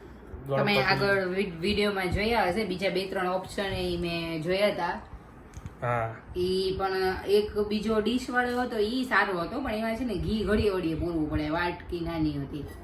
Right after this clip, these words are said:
Speaker 2: ઓકે.
Speaker 1: એટલે પછી મને આ બરાબર લાગ્યો, તો પછી મેં આ લીધો. અને આ ગણપતિનો અત્યારે ગણેશ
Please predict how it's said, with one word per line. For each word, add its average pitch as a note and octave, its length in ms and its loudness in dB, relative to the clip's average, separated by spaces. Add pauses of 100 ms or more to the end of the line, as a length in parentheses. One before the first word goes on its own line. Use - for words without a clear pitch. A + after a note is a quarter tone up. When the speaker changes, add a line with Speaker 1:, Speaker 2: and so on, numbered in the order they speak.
(140)
Speaker 2:
ઓકે. B2 600 -6
Speaker 1:
એટલે D#3+ 160 -4
પછી E3 340 -4
મને F3 400 -2
આ F3+ 240 6
બરાબર F3 380 2
લાગ્યો, D3 400 -2
તો D3+ 180 -6
પછી D3+ 240 -6
મેં D#3 220 -2
આ D#3 80 2
લીધો. D3+ 280 -2
અને D#3 180 2
આ D#3+ 40 -2
ગણપતિનો F3+ 580 -2
અત્યારે E3+ 260 -2
ગણેશ F3 240 0